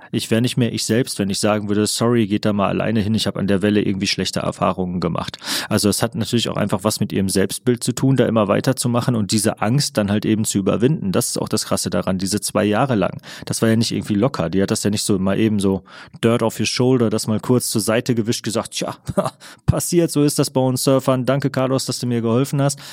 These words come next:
sondern die hatte da richtig dran zu knacken, zwei Jahre lang, aber sie hat halt nicht aufgegeben und da immer weitergemacht.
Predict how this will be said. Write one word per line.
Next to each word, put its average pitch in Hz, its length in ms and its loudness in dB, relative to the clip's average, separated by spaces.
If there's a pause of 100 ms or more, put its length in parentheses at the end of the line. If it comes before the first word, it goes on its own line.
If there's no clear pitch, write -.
(120)
sondern 117 280 6
die 113 120 2
hatte 123 180 -2
da 120 120 4
richtig 123 280 -2
dran 117 160 -2
zu 117 120 -4
knacken, 117 400 -4
zwei 117 280 -2
Jahre 123 320 2
lang, 101 220 -2
aber 98 160 0
sie 110 120 0
hat 110 100 -2
halt 113 100 -2
nicht 113 160 -2
aufgegeben 107 580 0
und 104 120 -2
da 104 40 0
immer 104 200 0
weitergemacht. 113 300 0